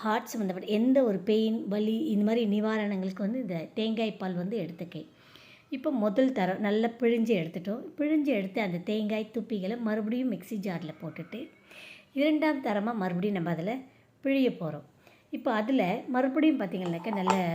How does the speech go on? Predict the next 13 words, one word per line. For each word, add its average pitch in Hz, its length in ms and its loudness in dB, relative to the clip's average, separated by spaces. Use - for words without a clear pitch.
அதை 196 160 -2
உடைச்சு 226 280 0
விட்டுருங்க. 170 340 -6
அந்த 165 160 -4
கட்டிகள் 190 360 0
எல்லாம் 180 200 0
வந்து 175 200 0
நம்ம 175 220 -4
உடைச்சு 175 300 -6
விட்டுட்டு, 165 360 -8
திரும்பவும் 311 480 2
கொஞ்சம் 262 320 4
தேவைக்கு 254 420 6